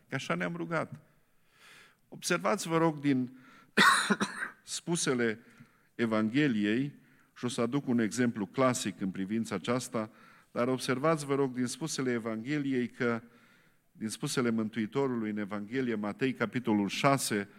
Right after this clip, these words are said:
versetele doisprezece, paisprezece și cincisprezece, că atunci când spune cum să ne rugăm,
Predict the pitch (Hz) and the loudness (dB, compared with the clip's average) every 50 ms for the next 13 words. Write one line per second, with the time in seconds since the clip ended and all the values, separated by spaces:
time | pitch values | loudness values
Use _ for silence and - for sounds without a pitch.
0 | - - - - - - _ - - 104 107 104 - - 135 127 123 113 107 110 | -20 -20 -20 -20 -20 -20 _ -6 0 0 0 2 2 2 0 2 2 2 4 4
1 | 107 101 101 120 139 139 127 - - 113 110 101 107 104 101 - - 107 98 98 | 2 4 4 2 2 2 0 -2 -4 -4 -4 -2 -2 -2 -2 -2 -2 -2 -2 -4
2 | 95 - _ _ _ _ _ _ _ _ _ _ _ _ _ _ _ _ _ _ | -6 -10 _ _ _ _ _ _ _ _ _ _ _ _ _ _ _ _ _ _
3 | _ _ _ _ _ _ _ _ _ _ _ _ _ _ _ _ _ _ _ _ | _ _ _ _ _ _ _ _ _ _ _ _ _ _ _ _ _ _ _ _
4 | _ - - _ _ _ _ _ - 123 131 135 127 - - 117 107 101 104 101 | _ -20 -20 _ _ _ _ _ 4 6 6 6 4 2 0 -2 -2 -2 -2 -4
5 | - - 98 - - 98 - - 156 170 156 - - - 104 92 87 95 92 - | -4 -4 -6 -6 -6 -8 -6 -4 -2 -2 -2 -4 -4 -4 -4 -4 -2 -4 -6 -6
6 | - 120 123 147 - - _ _ _ _ _ - - - - - _ _ - - | -4 -6 -6 -6 -8 -14 _ _ _ _ _ -20 -20 -20 -20 -20 _ _ -8 -2
7 | 143 131 127 123 - - 131 123 117 - - 185 214 214 - - - - - 156 | 0 0 0 0 -2 -4 -4 -4 -4 -2 -2 -2 0 0 -2 -4 -4 -2 0 2
8 | 135 131 127 120 - - - - _ _ _ _ _ _ _ _ _ _ _ _ | 2 2 0 -4 -6 -14 -20 -20 _ _ _ _ _ _ _ _ _ _ _ _
9 | _ _ _ _ _ _ _ _ _ - - - - - 185 202 208 185 160 131 | _ _ _ _ _ _ _ _ _ -8 -6 -6 -4 2 4 4 6 6 6 4
10 | - - 165 165 160 - 160 143 135 131 117 113 104 90 90 95 95 98 113 135 | 4 2 2 2 2 2 2 4 4 4 4 4 2 0 2 2 2 2 2 0
11 | 165 180 185 | -4 -6 -8